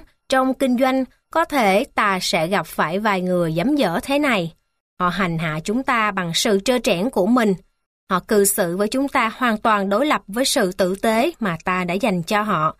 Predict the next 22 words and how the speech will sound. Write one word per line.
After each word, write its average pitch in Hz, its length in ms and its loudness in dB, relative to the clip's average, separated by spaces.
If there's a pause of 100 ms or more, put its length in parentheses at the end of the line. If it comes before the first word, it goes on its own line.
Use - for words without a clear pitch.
(340)
Tôi 208 260 2
không 214 240 0
biết 330 140 -2
bạn 180 280 0
là 180 140 0
người 175 260 -2
nóng 190 220 0
tính 294 380 0
như 262 140 2
cáo 233 440 0 (240)
hay 220 280 2
yếu 269 200 0
mềm 247 320 4
như 247 120 2
tôi. 262 340 2 (340)
Tôi 202 240 2
vẫn 185 260 -2
khẳng 220 240 -2
định 196 160 2
một 190 200 0
điều, 202 320 4 (400)
lửa 196 380 2